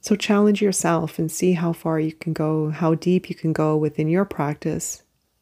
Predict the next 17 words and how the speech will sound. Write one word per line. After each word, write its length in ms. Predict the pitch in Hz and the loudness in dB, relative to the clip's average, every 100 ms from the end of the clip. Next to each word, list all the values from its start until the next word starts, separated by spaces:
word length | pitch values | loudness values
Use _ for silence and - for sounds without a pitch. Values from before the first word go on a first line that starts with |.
| _ _ _ _ _ _ _ | _ _ _ _ _ _ _
within 340 | - 180 180 175 | 2 4 6 6
your 160 | 170 | 4
connectedness 800 | 156 - 147 151 175 156 156 - | 0 -4 -4 -4 -4 -4 -4 -6
with 260 | 147 139 - | -6 -10 -8
yourself, 520 | - - 165 180 175 | -6 -2 2 4 2
with 180 | 139 - | -2 -4
relationships. 1080 | 139 139 160 - 156 - 156 156 165 - - _ _ _ _ _ _ _ _ _ | -2 2 0 0 -4 -2 -2 -4 -6 -12 -12 _ _ _ _ _ _ _ _ _
Take 240 | - 196 | 0 2
note 220 | 185 180 185 | 4 6 6
of 100 | 165 | 4
any 220 | 165 165 | 2 0
patterns 720 | - - 156 160 165 160 160 | -2 -2 0 2 0 -2 -4
that 480 | - 156 160 - - _ _ | -6 -4 -4 -6 -12 _ _
you 160 | - 170 | -2 2
may 220 | 170 165 | 4 4
be 560 | 170 170 170 170 165 - _ _ _ _ _ _ | 2 0 0 0 -4 -8 _ _ _ _ _ _
experiencing. 1080 | - 170 - 180 165 165 165 - 165 165 170 | -6 -4 2 2 4 2 -2 -2 -2 -2 -6